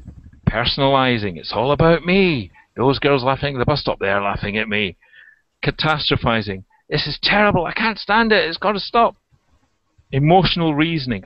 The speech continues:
"I feel bad, therefore it must be bad." Should or must demands, dogmatizing, we also call this masturbation. "I must do this or else," and usually there'll be a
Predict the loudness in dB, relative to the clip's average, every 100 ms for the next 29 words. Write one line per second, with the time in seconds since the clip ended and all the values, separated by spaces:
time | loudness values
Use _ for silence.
0 | -8 -6 -6 -2 0 0 2 0 0 -2
1 | -2 -2 2 2 2 -2 -8 -6 -4 -2
2 | -2 -2 -4 -10 -20 _ _ _ _ _
3 | _ _ _ _ _ _ _ _ -2 4
4 | 6 4 2 2 0 0 -2 0 0 0
5 | -2 -6 -12 -18 -20 _ _ _ _ -2
6 | -2 0 -2 -2 -2 0 0 -2 0 0
7 | 0 -4 -2 -2 -2 -4 -4 -4 -4 0
8 | 0 0 -4 -8 -14 _ _ _ _ _
9 | _ _ -2 -2 0 -2 -4 -2 2 2
10 | 2 0 0 2 2 2 0 -2 -6 -10
11 | -6 -4 -4 -6 -8 -8 -10 -8 -8 -10